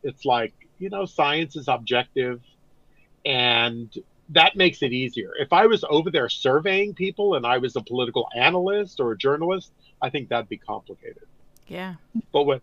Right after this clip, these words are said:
Speaker 1: when they call, when they think, in Jordan, they used to call me Abu Hajar, which is the father of rocks,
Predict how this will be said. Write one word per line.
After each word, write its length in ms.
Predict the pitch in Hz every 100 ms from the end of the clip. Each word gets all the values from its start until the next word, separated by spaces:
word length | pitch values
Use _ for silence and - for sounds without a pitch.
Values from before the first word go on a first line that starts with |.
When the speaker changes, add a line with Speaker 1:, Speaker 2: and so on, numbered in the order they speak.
| _
Speaker 1:
when 220 | 147 151
they 120 | 147
call, 360 | 139 160 170 165
when 120 | 160
they 140 | 156 139
think, 340 | 185 180 -
in 220 | 190 175 139
Jordan, 500 | 170 175 170 143 117
they 120 | 127
used 200 | 127 117
to 60 | 139
call 260 | - 131
me 140 | 120 120 131
Abu 320 | 127 131 117
Hajar, 480 | - 135 120 107 92 - _ _ _ -
which 140 | 120
is 120 | 120
the 120 | - -
father 360 | 143 131 139 143
of 180 | 117 98
rocks, 720 | 117 120 - - - - -